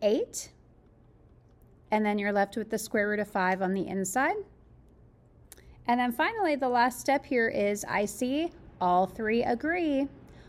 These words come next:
All three of these numbers can divide by four. So the twelve will turn into a three, and the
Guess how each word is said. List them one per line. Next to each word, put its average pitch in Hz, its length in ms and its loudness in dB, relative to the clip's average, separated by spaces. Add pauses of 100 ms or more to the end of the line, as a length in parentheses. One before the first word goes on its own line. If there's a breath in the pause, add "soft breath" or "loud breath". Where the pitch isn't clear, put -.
(160 loud breath)
All 240 240 8
three 294 280 2
of 254 100 0
these 247 200 0
numbers 233 380 0
can 214 240 0
divide 196 480 0
by 175 220 0
four. 208 720 -2 (640 loud breath)
So 233 260 2
the 208 120 -2
twelve 233 420 4
will 233 120 0
turn 220 220 -4
into 202 320 -2
a 185 60 2
three, 233 680 -2 (540)
and 208 180 2
the 202 100 0